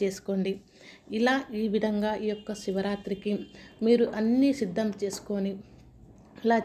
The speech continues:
చేసుకున్నట్టయితే ఖచ్చితంగా స్వామి యొక్క అనుగ్రహం అనేది మనకు కలుగుతుంది. అలాగే దీపపు కుందులు కానీ, ప్రమిదలు కానీ అన్నీ కూడా ముందుగానే సిద్ధం చేసుకొని, క్లీన్ చేసుకొని పెట్టుకోవాలన్నమాట. శనివారం వచ్చింది కాబట్టి చాలా మంచిగా ఉంటుంది.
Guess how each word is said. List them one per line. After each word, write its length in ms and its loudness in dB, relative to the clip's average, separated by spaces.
చేసుకున్నట్టయితే 760 -2
ఖచ్చితంగా 720 -2
స్వామి 400 -2
యొక్క 240 -2
అనుగ్రహం 480 -4
అనేది 260 -2
మనకు 220 -4
కలుగుతుంది. 560 -4
అలాగే 260 0
దీపపు 400 -2
కుందులు 360 2
కానీ, 220 2
ప్రమిదలు 440 0
కానీ 200 -2
అన్నీ 280 6
కూడా 160 2
ముందుగానే 440 0
సిద్ధం 340 -2
చేసుకొని, 380 -4
క్లీన్ 260 0
చేసుకొని 400 0
పెట్టుకోవాలన్నమాట. 680 -4
శనివారం 480 4
వచ్చింది 360 -2
కాబట్టి 380 -2
చాలా 300 0
మంచిగా 480 0
ఉంటుంది. 380 0